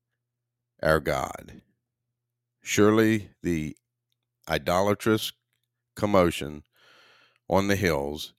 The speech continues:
and the mountains in deception. Surely in the,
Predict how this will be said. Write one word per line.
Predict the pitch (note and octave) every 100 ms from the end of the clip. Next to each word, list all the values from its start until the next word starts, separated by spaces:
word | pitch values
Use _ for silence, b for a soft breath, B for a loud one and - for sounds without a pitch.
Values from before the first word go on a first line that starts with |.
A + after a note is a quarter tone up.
| _
and | - D#2+
the |
mountains | D#2+ F2 F#2 F#2 G2+ G2 F#2 - _ _
in | - E2+
deception. | D#2 - F#2 E2 - C#2+ - - _ _ _ _ _ _ -
Surely | - G#2+ A2 A2+ A2+
in | - F#2+ F2+
the, | F2 F2